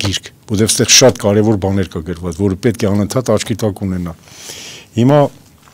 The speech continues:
ը, ես ասեմ ձեզ, այսօրվա գանք, այդ թափոններին գանք, այսօրվա մեր տուֆի թափոնները, տուֆի թափ-, ընդհանրապես, բ-, բանը, ոչ մետական օգտական հանածոների հանքավայրերում թափոնները կարելի է շատ արագ,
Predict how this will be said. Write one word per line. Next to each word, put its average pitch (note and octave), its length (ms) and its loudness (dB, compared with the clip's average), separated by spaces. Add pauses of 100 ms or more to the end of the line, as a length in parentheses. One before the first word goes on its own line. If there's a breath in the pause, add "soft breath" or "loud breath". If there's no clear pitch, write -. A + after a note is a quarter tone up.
(1080 loud breath)
ը, G#2+ 140 -4 (360)
ես B2 300 4
ասեմ C3 340 4
ձեզ, F2 200 -2 (260)
այսօրվա C#3+ 500 4 (640)
գանք, B2+ 280 2 (360)
այդ B2+ 140 0
թափոններին A#2+ 600 4
գանք, D#2+ 240 -10 (460 loud breath)
այսօրվա C#3+ 400 4
մեր B2+ 180 2 (800)
տուֆի C#3 260 0
թափոնները, A#2+ 760 2
տուֆի G2 300 -6
թափ-, F#2+ 280 -4
ընդհանրապես, G#2 640 2
բ-, A2 320 -2
բանը, G2+ 300 2
ոչ A2 180 2
մետական A2+ 540 0
օգտական F#2+ 420 0
հանածոների F#2+ 480 -2
հանքավայրերում G#2+ 720 0
թափոնները A2 560 0
կարելի G#2+ 320 0
է G2+ 80 -2
շատ G#2+ 260 0
արագ, C3 380 2